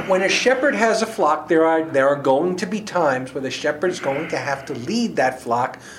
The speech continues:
through, you know, nasty terrain,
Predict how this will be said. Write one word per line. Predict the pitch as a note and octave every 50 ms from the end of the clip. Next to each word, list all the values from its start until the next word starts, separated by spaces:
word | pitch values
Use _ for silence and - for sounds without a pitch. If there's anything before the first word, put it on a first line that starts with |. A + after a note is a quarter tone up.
| - -
through, | - - - D3 C#3 C3+ C3 B2 A#2+ A#2+ A#2+ A#2+ A#2+ A#2 A#2 -
you | C#3+ B2
know, | - - - - - - - - - - - - - - - - - - - - -
nasty | C3 C3+ C#3+ E3 E3 E3 - G#3+ G3+
terrain, | - - G#3 F#3 F#3 F#3 F#3 F#3+ G3 G#3 G#3+ A3+ A3+